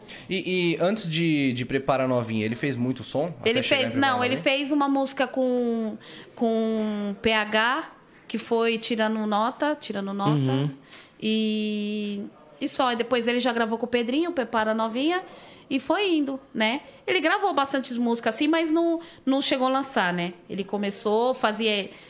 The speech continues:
Speaker 2: canetava ele lá, o Ig e tal, os moleque, e aí depois começou, aí foi indo, é, teve a,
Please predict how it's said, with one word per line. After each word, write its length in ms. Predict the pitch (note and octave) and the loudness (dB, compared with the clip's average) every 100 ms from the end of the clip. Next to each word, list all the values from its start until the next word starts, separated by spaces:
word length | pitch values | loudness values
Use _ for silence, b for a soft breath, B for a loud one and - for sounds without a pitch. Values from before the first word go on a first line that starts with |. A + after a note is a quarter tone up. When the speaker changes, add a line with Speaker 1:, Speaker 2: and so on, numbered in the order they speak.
| B | B
Speaker 2:
canetava 500 | A3 G#3+ G#3+ G#3+ G#3 | 0 0 2 2 2
ele 160 | G#3 G3+ | 0 2
lá, 260 | G3 G3+ | 2 2
o 140 | F#3+ F#3 | 2 2
Ig 280 | G#3+ A3 | 2 0
e 40 | G#3 | -4
tal, 460 | - F#3 G#3+ A#3+ | 0 2 2 0
os 140 | G#3 G3+ | -2 -2
moleque, 560 | G3+ F#3+ G#3+ A#3+ D4+ - B B | -2 0 0 -2 -8 -8 B B
e 80 | A#3+ | 0
aí 160 | A3+ A#3+ | 2 0
depois 320 | B3 B3+ B3+ | -2 0 0
começou, 600 | C4 C#4+ D#4 C#4+ C#4 C#4 | 0 2 2 2 2 2
aí 180 | B3 A#3 | 2 0
foi 260 | A#3 A3+ | -2 -2
indo, 400 | A3+ A3+ A3 G#3+ G3+ B B | 0 -2 0 0 -2 B B
é, 180 | G#3 G#3+ | 0 0
teve 420 | G#3 A3 G#3+ A3 G#3 | 2 0 0 2 2
a, 800 | G3+ G3 G3 F#3+ F#3 F#3 F3+ | 2 2 2 2 0 -2 -4